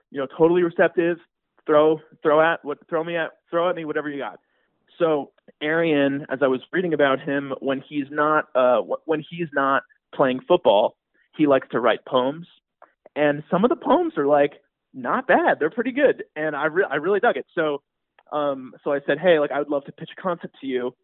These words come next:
where Arian reads one of his poems, and then over each line of the poem, we have a different visual that shows everyday athletes, mostly of, like, high school and college age,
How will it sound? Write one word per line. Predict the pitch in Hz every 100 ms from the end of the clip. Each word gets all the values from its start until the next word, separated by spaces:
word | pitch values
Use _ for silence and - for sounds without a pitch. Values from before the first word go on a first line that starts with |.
| _ _ _
where | - 143 139 139
Arian | 156 165 156 139 135 151 _ _
reads | - 147 151 147
one | 156 147
of |
his | 170
poems, | - 127 120 123 143 - _ _ _ -
and | 147 147
then | 147 135 131 -
over | 156 147
each | 160 151
line | 156 135
of | 127
the |
poem, | - 156 151 131 123 _ _ _ _
we | - 135 131
have | - 139 131 123 -
a | -
different | 131 143 131 127
visual | 156 151 151 143 147 _ _
that | 120 135 131 123 123 - -
shows | 156 147 143 139 - - - _ -
everyday | 180 185 170
athletes, | 147 135 - 135 127 - _ _ _ _ _ _ _ _ -
mostly | 156 170 190 190 170 170
of, | 151
like, | 143 147
high | - 147
school | - 156
and | 147
college | - 139 139 123
age, | 120 120